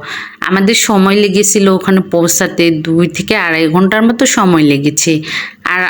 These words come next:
আমরা ওখানে মানে হচ্ছে এক দেড় ঘন্টার মতো সময় দিয়েছিলাম। তারপর আমরা ওখান থেকে ব্যাক করেছি, কারণ আমাদের হাতে সময় তেমন বেশি ছিল না। আমরা যেহেতু সাড়ে এগারোটার দিকে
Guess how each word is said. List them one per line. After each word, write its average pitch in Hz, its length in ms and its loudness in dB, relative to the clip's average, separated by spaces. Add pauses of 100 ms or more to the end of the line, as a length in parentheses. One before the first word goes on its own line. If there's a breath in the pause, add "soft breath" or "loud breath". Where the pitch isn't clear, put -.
(100)
আমরা 170 280 2
ওখানে 180 500 2
মানে 170 320 2
হচ্ছে 170 420 0 (280 loud breath)
এক 185 280 -2
দেড় 214 220 2
ঘন্টার 220 340 2
মতো 254 240 2
সময় 196 420 2
দিয়েছিলাম। 147 800 0 (340 loud breath)
তারপর 208 320 -2
আমরা 392 220 4
ওখান 302 280 2
থেকে 302 220 0
ব্যাক 185 360 -2
করেছি, 151 380 0
কারণ 196 320 0
আমাদের 214 340 0
হাতে 202 280 -2
সময় 220 380 0
তেমন 285 320 4
বেশি 220 300 2
ছিল 165 340 0
না। 151 160 2
আমরা 165 260 0
যেহেতু 226 520 2
সাড়ে 170 300 -2
এগারোটার 185 440 0
দিকে 214 360 2